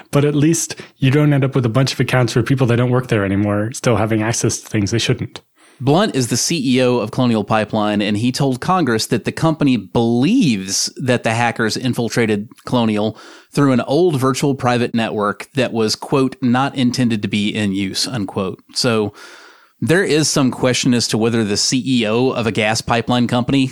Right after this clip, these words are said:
Speaker 2: has any idea of the difference between an unused V P N and an unused V P N account. But what he stated was that it was a, an entirely unused V P N.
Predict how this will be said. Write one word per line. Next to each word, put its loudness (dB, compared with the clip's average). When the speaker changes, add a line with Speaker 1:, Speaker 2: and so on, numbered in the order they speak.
Speaker 2:
has 0
any 0
idea 0
of -2
the -2
difference -2
between 0
an 2
unused 0
V 0
P 0
N 2
and -2
an -4
unused -2
V -2
P 0
N 0
account. -2
But 0
what 0
he 2
stated 0
was 0
that 0
it -2
was -2
a, -6
an 0
entirely 0
unused -2
V -6
P -4
N. -6